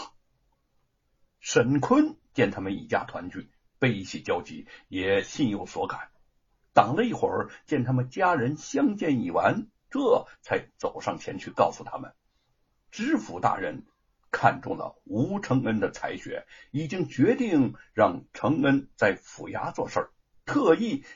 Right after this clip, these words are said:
先给半个月假回家歇息。他说：“这承恩也算是做官儿了。” <laughs> 玉凤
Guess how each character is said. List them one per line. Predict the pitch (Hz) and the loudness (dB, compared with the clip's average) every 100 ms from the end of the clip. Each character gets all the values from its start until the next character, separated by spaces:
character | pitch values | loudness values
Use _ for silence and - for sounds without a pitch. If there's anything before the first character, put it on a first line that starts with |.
| - | -10
先 | - 165 151 | 4 4 4
给 | - - _ | -4 -8 _
半 | - 277 120 | 2 4 2
个 | 147 | 0
月 | 202 | -2
假 | 131 220 - - | 2 0 0 -6
回 | - 127 | -6 -4
家 | 113 | -4
歇 | - 240 277 107 | -4 -4 -4 -4
息。 | 135 131 _ _ _ - | -10 -16 _ _ _ -14
他 | - | -12
说 | - - - - _ _ _ _ _ _ _ | -10 -10 -12 -16 _ _ _ _ _ _ _
：“这 | 135 127 | 6 6
承 | - - 131 156 | 6 2 2 6
恩 | 160 175 147 117 95 - _ | 8 8 8 4 0 -8 _
也 | 101 107 | -6 -4
算 | - 156 | 2 2
是 | - 107 | 2 -4
做 | - 180 127 - - | -4 -2 -2 -2 -4
官 | - - | 4 6
儿 | - 143 | 6 6
了。” | 113 80 - - - - | 6 6 2 -10 -8 -2
<laughs> | 151 - - - - - - _ _ _ _ _ _ _ _ - | 0 0 -4 -4 -8 -8 -18 _ _ _ _ _ _ _ _ -4
玉 | 302 233 | 2 2
凤 | 202 - 196 151 | 2 2 4 2